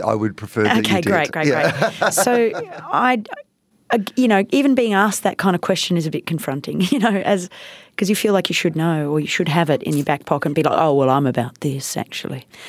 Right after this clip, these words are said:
Speaker 2: Um, a-, and, <laughs> and I don't feel that way about hardly
Speaker 1: No.
Speaker 2: anything. But my son is very smart and I love him very much. And he studies philosophy and he's always been very passionate about it.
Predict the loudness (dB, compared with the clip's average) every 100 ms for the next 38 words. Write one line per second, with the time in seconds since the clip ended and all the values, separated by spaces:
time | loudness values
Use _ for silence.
0 | -18 -10 0 4 4 2 -4 -14 -4 -2
1 | 0 2 2 0 -2 0 2 2 2 0
2 | 0 -2 -4 -4 -2 -4 -4 -4 -2 -4
3 | -2 0 0 0 0 -2 -10 -10 -14 -4
4 | -4 -2 0 2 2 2 2 2 0 -2
5 | 0 0 0 -2 -4 -4 -4 -2 -2 0
6 | 0 0 0 -2 -6 -12 -20 -12 -2 0
7 | 2 0 0 0 0 0 0 -2 -4 -4
8 | -4 -2 -4 -4 -4 -4 -2 -2 -2 -2
9 | -2 -2 -6 -6 -4 -4 -4 -8